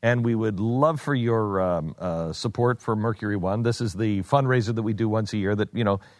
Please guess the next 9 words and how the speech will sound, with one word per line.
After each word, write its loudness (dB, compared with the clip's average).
pays 2
for 0
all 2
of -2
the 0
bells 0
and -2
whistles, -4
uh, 4